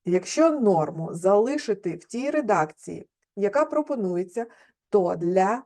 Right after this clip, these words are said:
реалізації даної норми повинен бути визначений,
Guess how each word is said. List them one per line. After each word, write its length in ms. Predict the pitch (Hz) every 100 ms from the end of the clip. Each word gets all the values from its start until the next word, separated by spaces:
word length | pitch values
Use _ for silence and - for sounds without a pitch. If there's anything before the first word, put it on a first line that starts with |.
| -
реалізації 1120 | 185 220 269 285 277 208 220 202 196 - 220
даної 420 | 175 170 156 160
норми 460 | 170 165 156 165 226
повинен 600 | 226 165 170 170 165 160 -
бути 560 | 165 180 170 185 170 190
визначений, 1080 | 180 208 233 220 208 185 - 165 160 -